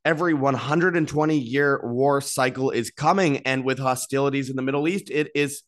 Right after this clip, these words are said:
clearly here. The cycle is for big wars such as World War One and World War Two. These two wars were part of one big war cycle, according to Nenner, and history is now repeating. Keep in mind, this war cycle comes with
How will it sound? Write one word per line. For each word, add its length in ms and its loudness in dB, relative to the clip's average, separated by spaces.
clearly 600 -2
here. 580 0
The 60 -4
cycle 560 2
is 240 0
for 260 -2
big 320 -2
wars 340 0
such 140 -4
as 140 -12
World 280 -2
War 160 -4
One 360 2
and 100 0
World 240 -2
War 180 -6
Two. 460 4
These 180 -2
two 140 0
wars 380 2
were 100 0
part 380 0
of 140 -2
one 340 0
big 240 -2
war 300 0
cycle, 400 -2
according 420 -4
to 100 -8
Nenner, 340 0
and 140 -4
history 420 -6
is 180 -10
now 200 -2
repeating. 520 -2
Keep 180 -4
in 80 -4
mind, 460 2
this 360 -2
war 300 2
cycle 720 0
comes 480 -2
with 260 -2